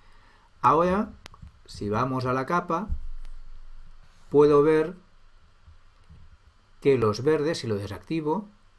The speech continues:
han cambiado, con lo cual puedo determinar si ya me va bien o si lo considero exagerado. Como siempre,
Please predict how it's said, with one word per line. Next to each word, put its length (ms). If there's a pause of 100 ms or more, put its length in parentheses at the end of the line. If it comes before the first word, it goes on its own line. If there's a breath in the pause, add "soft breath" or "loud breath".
(640)
han 220
cambiado, 720 (2500)
con 160
lo 80
cual 220
puedo 180
determinar 580
si 240
ya 140
me 140
va 120
bien 480 (520)
o 140
si 120
lo 160
considero 800
exagerado. 720
Como 260
siempre, 540